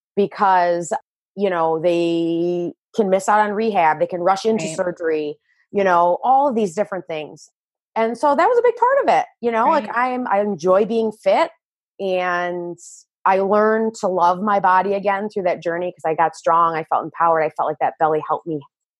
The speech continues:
Speaker 1: help so many women. Uh, I
Speaker 2: Right.
Speaker 1: get emotional when I talk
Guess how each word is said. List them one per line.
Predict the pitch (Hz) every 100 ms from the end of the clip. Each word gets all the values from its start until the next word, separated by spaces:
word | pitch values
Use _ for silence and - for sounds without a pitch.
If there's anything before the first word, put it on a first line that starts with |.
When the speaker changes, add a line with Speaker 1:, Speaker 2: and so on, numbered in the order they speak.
| -
Speaker 1:
help | 156 - -
so | - - 170 160 151
many | 151 143
women. | 143 180 294 311 _ _ _ -
Uh, |
I | 165 151
Speaker 2:
Right. | 151
Speaker 1:
get | 156
emotional | 151 143 185 180
when | 165
I |
talk | 156 147